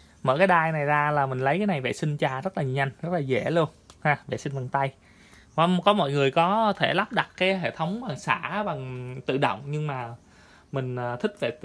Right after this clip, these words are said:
sinh bằng tay hơn, tại vì nguồn nước mình cấp vô rất là sạch. Còn bơm á, là bơm Super Win này á, là cái, cái bơm này là ổn cho cái, à, mô hình, à, nhỏ và vừa như nhà mình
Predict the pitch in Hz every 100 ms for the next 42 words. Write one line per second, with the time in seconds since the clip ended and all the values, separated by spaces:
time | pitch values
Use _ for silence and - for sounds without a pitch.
0 | 156 170 151 131 147 143 156 135 - 117
1 | 131 131 127 131 127 196 - 143 - 180
2 | 151 143 - - 139 - - - - -
3 | - _ _ _ - _ _ _ _ _
4 | _ _ _ - - - - 151 147 160
5 | 180 180 196 196 156 165 170 - 220 190
6 | 175 170 165 160 139 160 175 147 135 175
7 | 180 185 180 165 156 143 131 131 127 120
8 | 110 180 - - - 156 151 151 147 165
9 | 175 170 156 147 143 127 123 120 - -
10 | - - 131 107 160 185 135 131 123 120
11 | 131 139 139 127 120